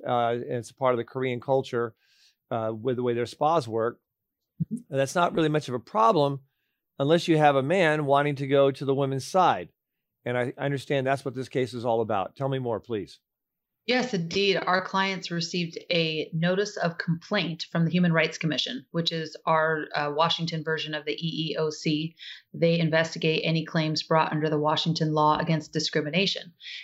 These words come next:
Speaker 2: And keep in mind, this spa, you have to be fully, completely nude from basically the time you leave the locker room and when you enter into all of these other,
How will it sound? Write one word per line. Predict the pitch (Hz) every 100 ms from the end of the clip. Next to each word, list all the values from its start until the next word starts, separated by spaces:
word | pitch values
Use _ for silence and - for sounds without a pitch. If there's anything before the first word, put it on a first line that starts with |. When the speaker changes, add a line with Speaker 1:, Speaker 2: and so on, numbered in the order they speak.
| - -
Speaker 2:
And | 175 170 170 - 156
keep | 269 262
in | 185
mind, | 190 156 - - -
this | 220 254 -
spa, | - 196 160
you | 156 196
have | 214 240 -
to | 175
be | 165 156 - -
fully, | 214 214 214 220 214
completely | 170 190 196 175
nude | 160 165 143 -
from | 160 147
basically | 170 170 175
the | 165
time | 160 170 156
you | 156
leave | 156
the | 151
locker | 160 160 156
room | 151 143
and | 143
when | 143 147
you | 147
enter | 151 151
into | 151 156 151 - 151
all | 147 151
of | 151
these | 147
other, | 151 151 147